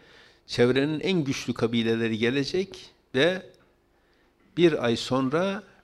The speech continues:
Medine'yi büyük bir kuşatma altına alacak, şey yapacaklar. Bunu bildiği için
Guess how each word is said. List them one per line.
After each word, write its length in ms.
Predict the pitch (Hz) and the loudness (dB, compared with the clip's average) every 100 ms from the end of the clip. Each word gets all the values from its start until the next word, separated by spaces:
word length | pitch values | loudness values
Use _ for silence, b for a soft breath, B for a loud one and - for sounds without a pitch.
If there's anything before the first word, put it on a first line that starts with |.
| - | -4
Medine'yi 840 | 113 131 131 120 113 123 185 196 | 2 2 4 2 2 -2 -4 -4
büyük 320 | 139 165 - | -2 0 0
bir 120 | 147 170 | -4 -4
kuşatma 560 | - - 123 - 127 | -6 -6 -6 -4 -4
altına 300 | 110 - 127 | -4 -4 -6
alacak, 500 | 123 113 110 - 220 | -2 -2 -2 -6 -8
şey 120 | - | -4
yapacaklar. 640 | 156 - 98 - - - 95 | -2 -2 -4 -8 -16 -14 -4
Bunu 180 | 120 123 | 0 0
bildiği 300 | 127 151 262 | 0 0 2
için 380 | 269 156 98 | 4 2 0